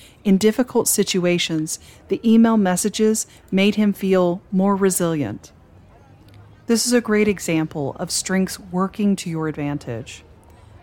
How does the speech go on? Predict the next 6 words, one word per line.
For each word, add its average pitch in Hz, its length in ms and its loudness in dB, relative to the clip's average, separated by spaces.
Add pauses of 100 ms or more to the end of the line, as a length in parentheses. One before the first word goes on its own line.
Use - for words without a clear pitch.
Now, 214 320 2
let's 240 220 0
reimagine 214 720 0
that 165 220 -6
Robert 170 540 -2
instead 170 800 -2